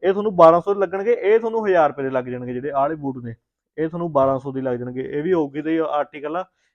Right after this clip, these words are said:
ਇਹ ਥੋੜ੍ਹਾ ਹੈਵੀ ਚ ਆ ਜਾਂਦਾ, ਇਹ ਤਾਂ ਬਾਰਾਂ ਸੌ ਦਾ ਆ ਜਾਂਦਾ। ਜੇ ਆਪਾਂ ਨੂੰ ਸਸਤਾ ਹੋਊਗਾ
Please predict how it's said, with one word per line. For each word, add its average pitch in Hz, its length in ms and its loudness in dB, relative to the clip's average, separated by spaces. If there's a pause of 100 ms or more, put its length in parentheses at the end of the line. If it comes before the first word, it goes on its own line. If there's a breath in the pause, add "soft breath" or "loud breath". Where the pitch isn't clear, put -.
ਇਹ - 80 -10
ਥੋੜ੍ਹਾ 165 220 -2
ਹੈਵੀ 143 260 0
ਚ 165 80 -6
ਆ 160 60 0
ਜਾਂਦਾ, 151 200 -4
ਇਹ 165 80 -2
ਤਾਂ 135 260 -2
ਬਾਰਾਂ 127 260 -2
ਸੌ 127 120 -10
ਦਾ 123 240 -4 (240)
ਆ 131 100 -6
ਜਾਂਦਾ। 131 180 -6
ਜੇ 143 240 -2
ਆਪਾਂ 156 220 -4
ਨੂੰ 156 40 -14
ਸਸਤਾ 143 320 -6
ਹੋਊਗਾ 151 380 -2